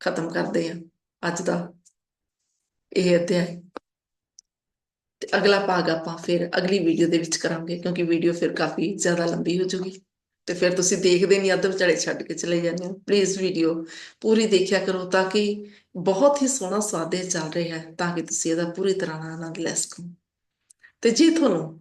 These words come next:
ਮੇਰੇ ਵੀਡੀਓ ਵਧੀਆ ਲੱਗ ਰਹੇ ਨੇ, ਮੇਰੇ ਚੈਨਲ ਨੂੰ ਸਬਸਕ੍ਰਾਈਬ ਜ਼ਰੂਰ ਕਰੋ। ਸਵਾਦਿਆ ਵਧੀਆ ਲੱਗ ਰਿਹਾ ਹੈ, ਕੁਮੈਂਟ ਬਾਕਸ ਵਿੱਚ ਲਿਖ ਕੇ ਜ਼ਰੂਰ ਦੱਸੋ। ਜੇ ਕੋਈ ਕਮੀ ਪੇਸ਼ੀ ਲੱਗਦੀ ਹੈ, ਪਲੀਜ਼ ਉਹ ਵੀ ਦੱਸੋ। ਜ਼ਰੂਰੀ ਨਹੀਂ ਕਿ ਵਧੀਆ ਹੀ ਲਿਖਣਾ। ਜੋ ਵੀ ਤੁਹਾਨੂੰ ਲੱਗਦਾ ਕਿ ਮੈਂ ਹੋਰ ਕੀ ਸੁਧਾਰ ਕਰ ਸਕਦੀ ਹਾਂ,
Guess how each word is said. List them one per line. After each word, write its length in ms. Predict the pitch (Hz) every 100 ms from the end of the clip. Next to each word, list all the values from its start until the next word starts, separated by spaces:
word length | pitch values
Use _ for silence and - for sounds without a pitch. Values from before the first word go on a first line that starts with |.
| -
ਮੇਰੇ 220 | 190 185
ਵੀਡੀਓ 320 | 185 175 175
ਵਧੀਆ 280 | 165 165 185
ਲੱਗ 240 | 175 170 175
ਰਹੇ 200 | 165 165
ਨੇ, 120 | 170
ਮੇਰੇ 260 | 170 185
ਚੈਨਲ 240 | 180 170 170
ਨੂੰ 100 | 170
ਸਬਸਕ੍ਰਾਈਬ 520 | - 175 - 175 160
ਜ਼ਰੂਰ 360 | 165 175 170 -
ਕਰੋ। 460 | 185 175 175 - _ -
ਸਵਾਦਿਆ 460 | - 180 - 180 175
ਵਧੀਆ 300 | 160 170 175
ਲੱਗ 200 | 165 170
ਰਿਹਾ 220 | 165 165
ਹੈ, 160 | 175 - - -
ਕੁਮੈਂਟ 320 | - 202 185 180
ਬਾਕਸ 300 | 180 175 175
ਵਿੱਚ 160 | 175
ਲਿਖ 260 | 170 175 170
ਕੇ 60 |
ਜ਼ਰੂਰ 360 | 175 185 190 196
ਦੱਸੋ। 520 | 196 190 202 185 - - -
ਜੇ 140 | 214
ਕੋਈ 120 | 214
ਕਮੀ 320 | 262 247 247 254
ਪੇਸ਼ੀ 260 | 240 240
ਲੱਗਦੀ 320 | 214 190 190
ਹੈ, 40 | 202
ਪਲੀਜ਼ 300 | 240 247 -
ਉਹ 120 | 254
ਵੀ 120 | 311 294
ਦੱਸੋ। 280 | 185 -
ਜ਼ਰੂਰੀ 380 | 156 175 185 202
ਨਹੀਂ 120 | 208
ਕਿ 100 | 214
ਵਧੀਆ 340 | 226 160 180 202
ਹੀ 260 | 190 170
ਲਿਖਣਾ। 380 | 151 160 180 277 _ - - -
ਜੋ 220 | 214 277
ਵੀ 80 | 359
ਤੁਹਾਨੂੰ 260 | 277 226 196
ਲੱਗਦਾ 320 | 160 156 175
ਕਿ 140 | 175
ਮੈਂ 140 | 190 190
ਹੋਰ 280 | 190 185
ਕੀ 100 | -
ਸੁਧਾਰ 360 | 220 - 196 170
ਕਰ 160 | 175 156
ਸਕਦੀ 460 | - 151 151 165
ਹਾਂ, 120 | 190